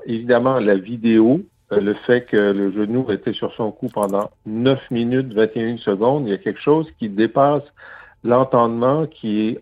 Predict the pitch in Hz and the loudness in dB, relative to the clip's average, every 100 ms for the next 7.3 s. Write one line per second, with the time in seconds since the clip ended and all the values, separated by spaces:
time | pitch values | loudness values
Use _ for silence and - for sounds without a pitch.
0 | _ 131 123 117 151 123 104 - - - | _ 2 2 2 0 0 -4 -4 -4 -2
1 | 110 - 113 - - 127 143 170 160 143 | -4 -2 -2 -2 -2 0 2 0 -4 -10
2 | - - _ 113 104 107 - - 135 110 | -20 -20 _ -2 2 2 0 -4 0 0
3 | - 117 - 104 120 123 113 95 107 - | -2 -4 0 2 4 2 0 0 0 2
4 | 101 98 104 120 151 143 101 - 120 120 | 0 2 0 0 0 0 0 -2 -4 -2
5 | 98 90 - 139 131 113 110 104 120 98 | -4 -4 -2 0 0 0 0 2 2 0
6 | 95 110 101 87 135 - 127 120 131 117 | -4 -4 -4 -2 -4 -2 -4 0 -2 0
7 | 104 127 131 | 2 2 2